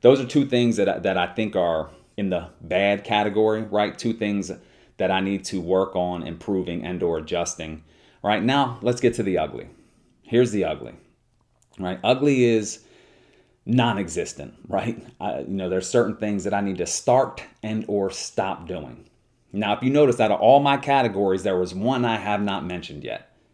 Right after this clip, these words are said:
Physical, right? Health and wellness. There has literally been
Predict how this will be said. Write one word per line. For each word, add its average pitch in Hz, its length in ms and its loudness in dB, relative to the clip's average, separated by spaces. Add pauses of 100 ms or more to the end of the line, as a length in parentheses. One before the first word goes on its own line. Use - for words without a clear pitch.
(760)
Physical, - 480 -4 (1000)
right? 92 280 -2
Health 110 480 0
and 101 180 -4
wellness. 69 560 -8 (720)
There 120 240 4
has 123 220 0
literally 101 480 4
been 90 560 -4